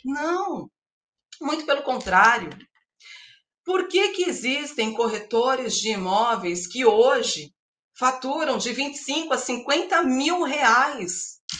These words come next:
Gente, eu tô no mercado há vinte anos, a minha família inteira veio do segmento imobiliário,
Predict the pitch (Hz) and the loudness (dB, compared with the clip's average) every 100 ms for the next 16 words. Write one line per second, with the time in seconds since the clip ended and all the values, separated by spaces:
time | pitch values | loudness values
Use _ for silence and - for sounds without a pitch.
0 | - _ _ 196 311 247 226 262 294 269 | -14 _ _ -6 -4 -4 -2 0 0 -2
1 | - 247 285 226 214 196 240 - 233 233 | 4 4 4 2 -2 -2 -6 -2 -4 -2
2 | 214 220 262 247 247 262 285 320 - 240 | -6 -6 -4 -2 -2 -4 -6 -8 -6 -2
3 | 277 294 190 175 - _ 220 220 220 240 | 0 0 -2 -4 -16 _ 6 6 2 -2
4 | 240 - 196 226 220 220 247 214 190 190 | -4 -8 -6 -4 -4 -8 -8 -8 -8 0
5 | 196 208 196 | 2 2 0